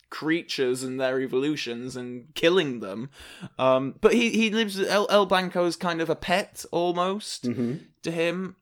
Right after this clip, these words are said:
Speaker 1: and, and they, uh, he's sort of waxing lyrical and, uh, sort of, uh, having a heart-to-heart with El Blanco. He's getting old now. He doesn't know if life is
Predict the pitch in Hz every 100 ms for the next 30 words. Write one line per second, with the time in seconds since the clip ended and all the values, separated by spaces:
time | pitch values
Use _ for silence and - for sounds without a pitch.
0 | - 143 147 156 156 156 117 156 156 165
1 | 151 - 160 147 135 - - - 170 -
2 | 160 147 139 139 147 139 135 135 135 117
3 | 135 143 123 123 - - 131 131 95 -
4 | 143 165 156 147 147 - 151 131 131 131
5 | 127 123 127 127 127 131 131 123 - -
6 | - - - 220 214 175 156 156 147 147
7 | 143 147 165 165 147 151 143 143 101 135
8 | 143 143 143 135 135 -